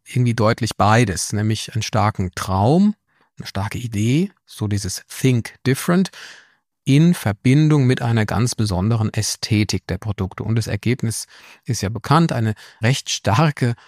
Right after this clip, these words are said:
mentale Präsenz bei den manchmal auch als Jüngern bezeichneten Fans dieser Marke. Spannend ist dann natürlich die Frage, warum spricht uns diese Ästhetik und dieser Traum mehr an als andere, ne? Wo-, woher kommt das dann im Einzelfall?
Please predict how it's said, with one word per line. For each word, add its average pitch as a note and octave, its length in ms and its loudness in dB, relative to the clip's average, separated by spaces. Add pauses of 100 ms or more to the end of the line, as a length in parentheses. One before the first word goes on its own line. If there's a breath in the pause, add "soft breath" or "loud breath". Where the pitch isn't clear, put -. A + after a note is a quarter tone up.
(120)
mentale A#2 640 2
Präsenz A2 680 2
bei A#2+ 140 0
den A2+ 160 2
manchmal G#2+ 400 -2
auch G#2+ 160 0
als G#2 180 0
Jüngern C#3 540 6
bezeichneten A2 880 0
Fans G2+ 520 -4
dieser G2+ 400 -6 (280)
Marke. F2 480 -4 (720 loud breath)
Spannend C3+ 400 2
ist B2 160 -2
dann B2 80 0
natürlich A#2 300 2
die C3 100 -6
Frage, A2 320 0
warum A#2 240 2
spricht - 420 -2
uns A2+ 200 -2
diese A2+ 320 -2
Ästhetik C3+ 680 0
und G#2 160 -4
dieser B2 260 0
Traum B2 480 0 (600 loud breath)
mehr A2+ 420 2
an A2 140 2
als G2+ 180 0
andere, A#2+ 520 0
ne? G#2+ 280 -4
Wo-, A2+ 140 -10
woher A2+ 280 0
kommt C3 300 0
das - 160 -8
dann - 320 -12
im - 80 -16
Einzelfall? - 480 -12